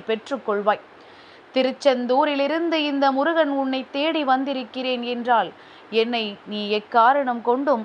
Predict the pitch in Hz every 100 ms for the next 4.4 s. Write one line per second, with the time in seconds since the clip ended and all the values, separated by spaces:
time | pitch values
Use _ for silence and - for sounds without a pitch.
0 | - 208 214 208 254 - 254 220 233 233
1 | 208 214 - - - - - - - -
2 | 247 269 285 277 262 254 262 311 330 320
3 | 311 269 220 - 240 285 320 269 254 285
4 | - 254 233 240